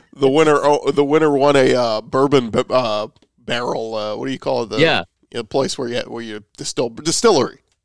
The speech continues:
Speaker 1: bourbon distillery.
Speaker 2: Yeah. Actually, the winner got to own Cracker Barrel. I mean, it was, it was the inception of that entire thing, and you got to, you got to run the store.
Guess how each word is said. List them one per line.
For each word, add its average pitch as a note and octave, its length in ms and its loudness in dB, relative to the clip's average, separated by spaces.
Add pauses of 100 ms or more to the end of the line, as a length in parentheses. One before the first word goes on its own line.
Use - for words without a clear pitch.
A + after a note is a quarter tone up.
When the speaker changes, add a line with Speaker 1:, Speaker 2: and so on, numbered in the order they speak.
Speaker 1:
bourbon B2 300 -4
distillery. B2 500 -2
Speaker 2:
Yeah. - 380 -12
Actually, D3+ 200 -4
the D3 120 2
winner F#3 300 -2
got F3 160 -4
to - 180 -6
own D#3 280 -4
Cracker C#3+ 360 -6
Barrel. D2+ 380 -10
I G#2 100 -6
mean, G#2 120 -4
it A#2+ 120 -4
was, A2+ 140 -4
it A2+ 140 -6
was G#2+ 120 -8
the A2 180 -4
inception D3+ 500 -6
of C#3 40 -8
that A#2+ 140 -2
entire B2 360 -6
thing, B2+ 320 -2
and A#2 100 -6
you B2+ 100 -6
got B2+ 80 -8
to, A#2+ 120 -12
you A#2+ 80 -12
got A#2+ 120 -8
to G#2+ 160 -12
run B2+ 320 -10
the C3 80 -12
store. B2 400 -8